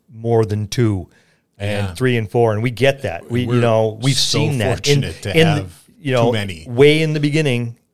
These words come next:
Speaker 1: Way in the beginning, it was like that everywhere.
Speaker 2: Yeah.
Speaker 1: 'Cause a lot of people just didn't know there was a certain stigmatism that was, you know, associated with the game.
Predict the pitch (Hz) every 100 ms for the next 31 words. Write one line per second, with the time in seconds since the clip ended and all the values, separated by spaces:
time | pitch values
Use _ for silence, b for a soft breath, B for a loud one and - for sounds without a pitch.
0 | _ _ 107 110 135 143 147 156 110 110
1 | 98 104 104 117 113 120 101 87 - -
2 | 110 98 - _ 123 113 113 113 113 123
3 | 98 113 - 113 110 101 113 123 123 110
4 | 104 98 104 - 120 95 - 120 123 127
5 | 123 123 113 110 101 - 113 107 - 117
6 | 123 123 123 120 107 113 123 135